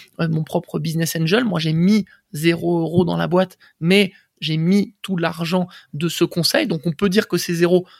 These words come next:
ou on peut dire que c'est cent cinquante, euh, deux cents K. Donc, finalement, c'est pour ça que ça s'explique aussi. C'est les, les, les, les, euh, les, euh, voilà, le, les momentum de la vie qui font que, euh, bah, la levée de fonds, ça a été de l'autofinancement.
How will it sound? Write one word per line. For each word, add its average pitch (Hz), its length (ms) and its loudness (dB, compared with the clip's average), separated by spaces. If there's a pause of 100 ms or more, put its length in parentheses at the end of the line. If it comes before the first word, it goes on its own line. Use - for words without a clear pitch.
(120)
ou 196 140 4
on 175 60 2
peut 175 140 -2
dire 180 180 -2
que 170 100 -4
c'est 170 260 0 (280)
cent - 200 -4
cinquante, - 460 -4
euh, 165 360 -2
deux 147 120 -4
cents 160 180 -4
K. 170 100 -2 (380)
Donc, 175 180 0
finalement, 240 400 2 (440)
c'est - 200 0
pour 233 240 -2
ça - 320 0
que 226 560 2
ça - 160 -6
s'explique - 460 -6
aussi. 220 320 0
C'est - 140 -8
les, - 200 -2
les, - 260 -4
les, 87 180 -2 (240)
les, 80 280 -2
euh, 82 160 -2 (320)
les, - 260 -4
euh, - 220 -4 (340)
voilà, - 200 -4
le, - 160 -8
les 165 100 -2
momentum 196 520 4
de 185 80 6
la 170 160 4
vie 220 200 0
qui 175 160 -6
font 220 280 -2
que, 180 140 0
euh, 185 320 4 (320)
bah, 170 140 -4
la 180 140 0
levée 185 260 2
de - 60 -14
fonds, 180 220 -2
ça 180 140 -10
a - 20 -10
été - 160 -8
de 151 60 -6
l'autofinancement. 170 800 -4